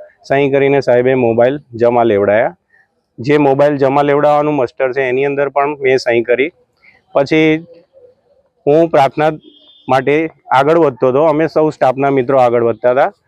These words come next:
પણ મારી સાથે ઉભેલ કિરીટભાઈ સાહેબ છે, એમનો ફોન એમની પાસે હતો. એટલે સાહેબશ્રીએ એવું કીધું કે, "કિરીટભાઈ, તમારો ફોન જમા કરાવી દો." એટલે કિરીટભાઈએ એવું કીધું કે, "હું પ્રાર્થના પછી સાહેબ જમા કરાવી દઈશ."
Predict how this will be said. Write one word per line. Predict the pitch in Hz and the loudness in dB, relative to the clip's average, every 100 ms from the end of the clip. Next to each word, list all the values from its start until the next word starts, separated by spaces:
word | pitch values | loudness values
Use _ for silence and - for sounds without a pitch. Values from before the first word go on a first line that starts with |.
| _ _ | _ _
પણ | - 135 | -2 0
મારી | 139 135 147 | 2 0 0
સાથે | 139 127 147 | -2 -2 0
ઉભેલ | 139 135 147 | 0 0 -2
કિરીટભાઈ | 127 131 135 135 147 | -2 -2 -2 -2 -2
સાહેબ | 131 131 135 | 0 -2 -2
છે, | - 165 104 - _ _ _ - _ - | -2 -2 -2 -6 _ _ _ -20 _ -4
એમનો | 135 139 156 | -2 0 0
ફોન | 147 139 143 160 | 0 0 0 0
એમની | 143 131 143 | -2 0 0
પાસે | 139 117 135 | 0 0 0
હતો. | 120 123 110 85 - _ _ _ - | 0 -2 -4 -8 -14 _ _ _ -6
એટલે | 127 147 | -2 0
સાહેબશ્રીએ | 143 127 147 - 143 143 143 143 139 - _ _ _ - | 2 2 0 -2 -2 2 2 0 -4 -20 _ _ _ -4
એવું | 143 160 147 | 0 0 0
કીધું | 143 135 | -2 0
કે, | 131 | -2
"કિરીટભાઈ, | 123 131 143 135 165 | 0 -2 0 0 -2
તમારો | 165 127 127 139 | 0 0 0 0
ફોન | 127 117 135 190 | 0 -2 -2 -2
જમા | 110 110 120 175 - | -2 0 0 -2 -2
કરાવી | 147 147 123 | 0 2 2
દો." | 95 85 - _ _ _ _ | -2 -8 -14 _ _ _ _
એટલે | 143 160 | -6 -2
કિરીટભાઈએ | 185 185 160 156 160 | 0 0 0 0 2
એવું | 190 185 | 2 0
કીધું | 151 131 131 | 0 -2 -2
કે, | 147 | -2
"હું | 160 - 143 139 | -4 -4 -8 -2
પ્રાર્થના | 131 113 139 | -2 -2 -4
પછી | 131 127 | -4 -4
સાહેબ | 127 123 | -2 -2
જમા | 123 104 120 | -2 -2 0
કરાવી | - 202 139 | 2 2 0
દઈશ." | 90 80 - | -2 -8 -14